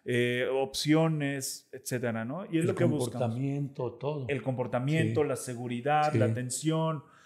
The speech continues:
Speaker 1: cómo me recibieron, etcétera. Entonces, eso es lo que buscamos a través de esto,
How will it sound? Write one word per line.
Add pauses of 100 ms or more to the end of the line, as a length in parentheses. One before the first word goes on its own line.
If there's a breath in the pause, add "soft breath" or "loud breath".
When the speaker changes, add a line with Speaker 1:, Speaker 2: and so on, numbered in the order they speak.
(160 soft breath)
Speaker 1:
cómo
me
recibieron,
etcétera.
Entonces, (500 loud breath)
eso
es
lo
que
buscamos
a
través
de
esto,